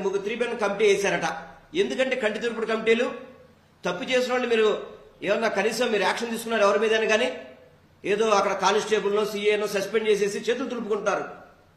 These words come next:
ఏ టీటీడీకి దీని బాధ్యత లేదా?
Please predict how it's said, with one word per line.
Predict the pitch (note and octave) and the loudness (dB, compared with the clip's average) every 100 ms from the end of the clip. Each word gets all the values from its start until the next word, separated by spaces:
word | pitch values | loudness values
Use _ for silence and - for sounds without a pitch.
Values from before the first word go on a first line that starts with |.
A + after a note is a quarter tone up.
| _ _ _ _ _ _ _ _ _ _ _ _ _ _ - | _ _ _ _ _ _ _ _ _ _ _ _ _ _ -2
ఏ | G3+ | 0
టీటీడీకి | G#3 A3+ B3+ B3+ A#3+ | 0 -4 -4 -4 -2
దీని | G#3 F3+ | -2 2
బాధ్యత | F3 - A3 | 2 2 0
లేదా? | A3 | 4